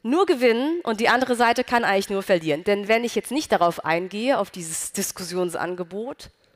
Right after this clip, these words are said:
was sagt er? Dann sagt er natürlich, „Ja, seht ihr, das ist ja irgendwas faul.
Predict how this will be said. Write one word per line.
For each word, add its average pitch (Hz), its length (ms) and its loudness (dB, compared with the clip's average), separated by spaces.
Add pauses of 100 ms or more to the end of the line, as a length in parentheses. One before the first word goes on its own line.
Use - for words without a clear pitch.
(220)
was - 260 -8
sagt 185 240 0
er? 240 80 0
Dann 190 160 0
sagt 175 200 2
er 160 60 -2
natürlich, 156 300 -4
„Ja, 156 100 -10
seht 165 220 -2
ihr, 247 300 4 (580)
das 156 120 -8
ist - 40 -2
ja 175 80 0
irgendwas 170 600 -2
faul. 151 600 2